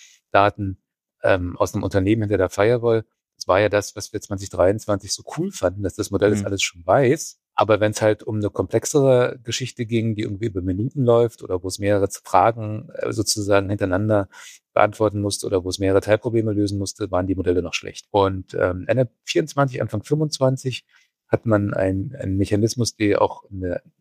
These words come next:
Speaker 1: natürlichen Intelligenz vor-, äh, vorkommt, also das Auflösen von Gedankenketten, Chain of Thoughts. Das hat man begonnen, um, also technisch gut umzusetzen in diesen Maschinen.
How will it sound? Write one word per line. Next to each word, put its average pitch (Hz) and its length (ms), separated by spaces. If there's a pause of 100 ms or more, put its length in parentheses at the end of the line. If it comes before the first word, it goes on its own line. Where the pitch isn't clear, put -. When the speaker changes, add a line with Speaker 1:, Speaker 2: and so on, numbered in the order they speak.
(100)
Speaker 1:
natürlichen 131 480
Intelligenz 113 480
vor-, 127 320 (200)
äh, - 120
vorkommt, 131 540 (500)
also 104 100
das 95 220
Auflösen 107 640
von 95 460
Gedankenketten, 135 1000 (220)
Chain 95 180
of 98 120
Thoughts. 120 460 (280)
Das 110 180
hat 110 160
man 120 320
begonnen, 127 720 (220)
um, 117 640 (420)
also 110 160
technisch 151 420
gut 131 200
umzusetzen 107 840
in 104 180
diesen 104 220
Maschinen. 135 560